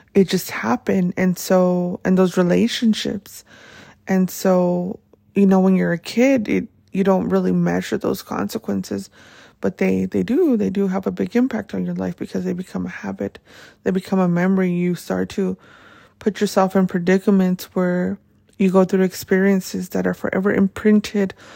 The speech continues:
on the cells inside of your body. And it's really hard to forget those things. Your body holds memory, and it holds memory of happiness, and it holds memory of pain and hurt. And a lot of things could have been prevented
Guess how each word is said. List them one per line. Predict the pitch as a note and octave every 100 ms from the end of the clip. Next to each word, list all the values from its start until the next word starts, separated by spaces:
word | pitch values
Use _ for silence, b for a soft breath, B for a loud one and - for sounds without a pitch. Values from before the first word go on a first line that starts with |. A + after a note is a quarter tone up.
| B B
on | F#3+ F#3
the | F3+
cells | - F#3+ F#3+ G#3+ G3+
inside | F#3 F3 G3 F#3
of | F3+
your | F3+ F3
body. | F3 F#3+ G3 G3 G3 B B B -
And | G3
it's | F#3+ -
really | F#3+ F3+
hard | - F#3 F#3
to | -
forget | F#3 - F#3 F#3+ F#3+
those | G3+ F#3
things. | - G#3 F#3
Your | F#3+
body | F3+ F#3+ G#3
holds | G3 G3+ F#3 G3
memory, | F#3 G3 A3 G#3+ G#3+ - b b b b b b b -
and | F#3+
it | F#3
holds | E3+ F#3 F#3 - F#3+
memory | F#3+ F#3 F#3+ F#3 -
of | F#3+ -
happiness, | - F#3 - G3 G3 -
and | -
it |
holds | F#2 - -
memory | G2 F#2 F#2+ G2
of | - -
pain | F#3+ G3 G3
and | G3
hurt. | G3 G#3 A#3+ B B B B -
And | G3
a |
lot | F#3 F#3+
of | F#3+ -
things | F#3+ F#3+ -
could | - F#3+
have | F3+
been | F#3 F3+
prevented | - F3 F3 F3 - G3